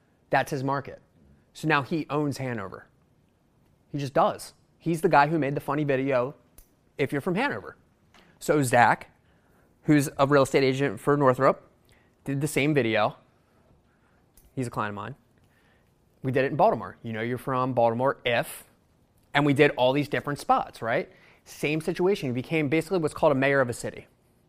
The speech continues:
So you know all these different spots. Casa San for crabs. That big brass thing that hangs out in the middle of eighty-three and, or six ninety-five, we all know what it does, but we never point it out. It looks really beautiful, but it's just full of shit, right? Little things like that. Just, but it's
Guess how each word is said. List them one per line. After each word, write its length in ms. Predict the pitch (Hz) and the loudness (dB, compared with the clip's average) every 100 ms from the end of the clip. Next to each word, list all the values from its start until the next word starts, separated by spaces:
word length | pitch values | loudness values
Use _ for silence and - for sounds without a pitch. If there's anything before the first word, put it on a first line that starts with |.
| _ _ - | _ _ -6
So 100 | 156 | -2
you 80 | |
know 140 | 143 151 | 2 4
all 80 | 151 | 2
these 140 | 127 | 0
different 240 | 139 131 | -6 -8
spots. 320 | - 107 - - | -6 -6 -6 -6
Casa 320 | 160 151 165 | -4 -4 -6
San 200 | - 170 | -6 -6
for 120 | 160 | -6
crabs. 480 | - 151 107 - - - - | -6 -4 -6 -8 -20 -20 -10
That 220 | - 143 127 | 2 2 4
big 240 | 180 143 | 0 2
brass 400 | 143 160 165 - | 6 6 6 2
thing 180 | 175 170 | -4 -2
that 140 | 151 | -2
hangs 320 | 127 151 151 | -4 -6 -2
out 340 | 143 147 147 - | 2 2 0 -4
in 160 | 143 | -6
the 60 | 135 | -2
middle 320 | 135 160 156 | 0 2 2
of 100 | 139 | 0
eighty-three 460 | 151 151 - 156 151 | 0 -2 -4 -4 -4
and, 120 | 139 | -4
or 80 | 127 | -8
six 240 | - 156 | -10 -10
ninety-five, 460 | 156 143 147 143 135 | -8 -6 -4 -4 0
we 100 | 151 | 2
all 120 | 151 | 2
know 180 | 143 147 | 4 4
what 140 | 151 | 2
it 100 | 143 | 0
does, 220 | 143 147 | 0 0
but 100 | 139 | -2
we 100 | 139 | -4
never 200 | 139 135 | -4 -4
point 240 | 127 156 135 | -4 -4 0
it 40 | |
out. 180 | 135 113 | 0 0
It 20 | |
looks 180 | 143 - | -2 0
really 160 | 175 160 | 0 2
beautiful, 320 | 147 156 165 | 2 0 -2
but 160 | 147 | -2
it's 80 | 131 | -4
just 180 | - - | -6 -4
full 140 | 160 | -4
of 60 | 127 | -2
shit, 440 | - 156 120 - _ _ _ _ _ | -4 -4 -4 -10 _ _ _ _ _
right? 280 | 143 165 - - - | 6 6 4 -8 -8
Little 200 | 208 294 | 8 10
things 280 | 320 294 254 | 10 8 8
like 180 | 202 170 | 8 6
that. 380 | 175 135 92 85 - - - | 6 4 2 -8 -18 -20 -4
Just, 400 | - 269 269 - | 8 8 8 2
but 120 | - | 6
it's 120 | 214 | 6